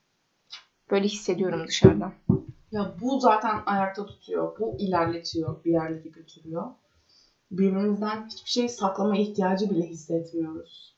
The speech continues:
Speaker 1: Ya mesela şu podcast'i çekebilmek bile, ben bazen o kadar çekiniyorum ki sevgilisi olan arkadaşlarım alırken işte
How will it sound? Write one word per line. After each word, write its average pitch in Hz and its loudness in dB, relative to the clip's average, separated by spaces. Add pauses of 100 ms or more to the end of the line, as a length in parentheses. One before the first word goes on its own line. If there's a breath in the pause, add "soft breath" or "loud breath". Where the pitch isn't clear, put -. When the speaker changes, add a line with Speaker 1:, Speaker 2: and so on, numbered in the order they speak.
Speaker 1:
Ya 226 8
mesela 220 10
şu - 0
podcast'i 220 4
çekebilmek 208 6
bile, 175 6
ben 196 12
bazen 208 10
o 196 2
kadar 214 6
çekiniyorum 226 2
ki - -8
sevgilisi 190 2
olan 185 4
arkadaşlarım 180 2
alırken 185 -2
işte - 2